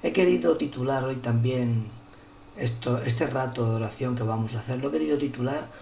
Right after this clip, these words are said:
con un refrán. "Se consigue más con una gota de miel que con un barril de hiel". Porque hoy quiero que ayudarte a que hables con el Señor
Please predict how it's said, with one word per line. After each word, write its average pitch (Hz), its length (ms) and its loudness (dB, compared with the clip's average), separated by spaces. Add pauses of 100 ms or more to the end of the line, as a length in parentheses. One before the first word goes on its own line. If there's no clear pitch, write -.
(160)
con 123 200 2
un 143 120 0
refrán. 120 400 -6 (960)
"Se 151 180 4
consigue 156 520 4
más 123 320 -6
con 123 200 -2
una 143 200 -2
gota 131 300 0
de 117 140 4
miel 147 380 2 (480)
que 143 140 0
con 127 180 2
un - 180 2
barril 123 400 2
de 123 180 4
hiel". 110 280 0 (1000)
Porque 135 360 2
hoy 190 100 6
quiero 180 460 2 (340)
que 120 480 4
ayudarte 127 680 2
a 143 60 -4
que 131 120 0
hables 127 320 -2
con 113 200 0
el 113 100 2
Señor 123 460 0